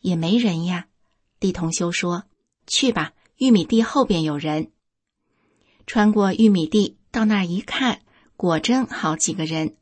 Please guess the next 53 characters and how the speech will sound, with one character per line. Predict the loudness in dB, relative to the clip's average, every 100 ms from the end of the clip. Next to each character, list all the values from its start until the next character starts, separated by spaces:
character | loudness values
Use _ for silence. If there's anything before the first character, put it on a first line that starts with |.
| _ _ _ _ -2
我 | 2
们 | 4 2
帮 | 0
他 | 0 0
们 | 0
做 | -4 -6
了 |
三 | -6 -4 -4
退， | -4 -4 -6 -8
给 | -8
了 | -6 -8
台 | -6 -2
历。 | 0 -2 _ _ _ _ _ -2
回 | 2
来 | 2 2
时， | 2 2 0 0
A | -2
同 | 0 -2
修 | 0 -2
对 | -2 -4 -2
D | -4
同 | -4 -4
修 | -4 -4
说 | -4 -4 -4 -6 _ _ _ _ _ _
：“你 | 0 0
现 | 2 0
在 | 0 -2
不 | 0
一 | 2 2
般 | 2 2
了， | 2 0 -4 _ _ -2
简 | 0 0
直 | -2 -2
是 | -2
火 | -2 0 2
眼 | 2 0
金 | 0 4 4
睛 | 4 2 2
呢。” | 0 -4 -8 _ _ _ _ _ _
我 | -4
们 | -2 0
都 | -2
哈 | -4 -2 0 0
哈 | 0 -2 -2
大 | -4 -4
笑。 | -2 -2 -4 -10 _ _ _ _ _ _ _ _ _ _ _ _ _ _
到 | -2 0
了 | 2 0
村 | 0 0
头 | 0 -2 -4
拐 | -4 -4
弯 | -4 -4
处， | -4 -4 -4 -6